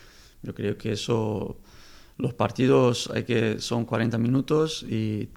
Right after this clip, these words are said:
para bien y para mal. O sea, si juzgamos que hemos tenido dificultad para ganar, para mí aún pienso que ganamos dos tres. El Barça ganó cero uno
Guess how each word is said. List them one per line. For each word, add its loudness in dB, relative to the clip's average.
para 0
bien 2
y 2
para -2
mal. 0
O -20
sea, -12
si -8
juzgamos -6
que -8
hemos -4
tenido -6
dificultad -6
para -10
ganar, -10
para -4
mí -2
aún -4
pienso -6
que -6
ganamos -4
dos -8
tres. 4
El -2
Barça -6
ganó -6
cero -6
uno -4